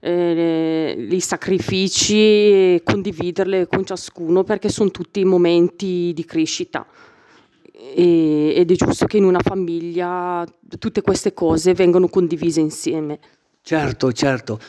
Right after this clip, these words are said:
Speaker 2: Per esempio, mi viene un, spontanea una domanda. Aveva più fede tuo papà o tua mamma?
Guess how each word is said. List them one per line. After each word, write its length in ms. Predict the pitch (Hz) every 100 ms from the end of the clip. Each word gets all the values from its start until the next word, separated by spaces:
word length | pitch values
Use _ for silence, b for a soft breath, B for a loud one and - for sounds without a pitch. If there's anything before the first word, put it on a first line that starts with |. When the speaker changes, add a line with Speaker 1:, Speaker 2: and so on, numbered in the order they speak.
| B
Speaker 2:
Per 160 | 165 165
esempio, 560 | 143 123 110 104 -
mi 160 | 127 139
viene 260 | 131 156 147
un, 160 | 131
spontanea 640 | 110 - 139 117 131 143 131
una 220 | 120 117
domanda. 720 | 117 113 110 110 107 104 101 B B B B B _
Aveva 360 | 135 147 170 160
più 160 | 139
fede 340 | 117 151 143 -
tuo 140 | -
papà 500 | - - - 262 285
o 120 | - 156
tua 200 | 147 127
mamma? 460 | 98 85 82 -